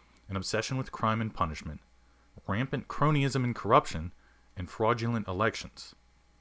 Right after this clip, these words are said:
Even within that list, some of those may appear hypocritical. How can they be obsessed with crime and punishment, yet operate with rampant corruption?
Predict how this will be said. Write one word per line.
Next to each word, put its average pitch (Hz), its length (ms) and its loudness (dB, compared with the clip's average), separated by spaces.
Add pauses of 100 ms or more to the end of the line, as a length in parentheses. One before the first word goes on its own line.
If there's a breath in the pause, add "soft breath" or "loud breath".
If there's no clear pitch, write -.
(560 soft breath)
Even 175 240 4
within 147 320 2
that 120 180 2
list, 101 380 0
some - 240 0
of 143 100 2
those 127 200 4
may 110 180 2
appear 117 460 -2
hypocritical. - 640 0 (640 loud breath)
How 123 120 2
can 147 140 2
they 143 100 2
be 123 160 0
obsessed 92 420 0
with 110 140 -6
crime 95 220 0
and 82 120 -6
punishment, 131 460 -2 (340 soft breath)
yet 101 200 -2
operate 98 500 4
with 123 120 -2
rampant 98 440 0
corruption? - 440 0